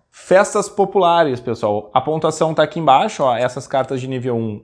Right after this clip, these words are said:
é um ponto e as cartas vão aumentando até três pontos. Além disso, tem algumas cartas, né? Estão todas no apêndice, que podem dar pontuação essa. Por exemplo, pontuar novamente a igreja.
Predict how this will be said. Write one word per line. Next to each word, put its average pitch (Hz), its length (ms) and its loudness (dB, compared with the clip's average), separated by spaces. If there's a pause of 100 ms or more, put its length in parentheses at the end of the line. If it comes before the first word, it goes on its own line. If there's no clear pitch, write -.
(100)
é 117 80 -2
um 123 140 -2
ponto 190 380 0
e 180 60 0
as 160 120 -2
cartas 156 320 0
vão 151 80 0
aumentando 151 460 -2
até 143 220 0
três 147 440 -4
pontos. 113 580 -4 (300)
Além 170 320 2
disso, 202 280 -6
tem 190 120 -4
algumas 180 400 -2
cartas, 135 520 -4
né? 139 320 -6
Estão 127 220 -4
todas 123 260 -2
no 135 80 -2
apêndice, 151 320 -6
que 214 100 -6
podem 151 280 2
dar 156 140 0
pontuação 160 480 -4
essa. 139 260 0
Por 110 120 -6
exemplo, 117 240 -4
pontuar 117 460 2
novamente 123 500 -4
a 127 40 -4
igreja. 117 560 -4